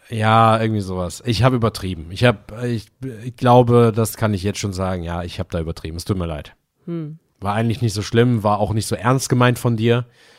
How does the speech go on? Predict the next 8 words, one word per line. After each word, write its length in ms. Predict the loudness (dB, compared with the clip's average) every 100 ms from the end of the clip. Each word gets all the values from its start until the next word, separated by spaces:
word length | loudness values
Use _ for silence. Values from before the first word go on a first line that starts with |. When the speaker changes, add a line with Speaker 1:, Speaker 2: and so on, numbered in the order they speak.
| _ _ _ _
Speaker 1:
glaub 320 | 0 4 6 6
ich. 280 | 2 -2 _ -6
Speaker 2:
Ich 180 | -4 -4
hab 120 | -2
irgendwie 400 | 0 0 0 2
dann 200 | 2 2
gedacht, 340 | 0 -2 -2
so, 160 | -2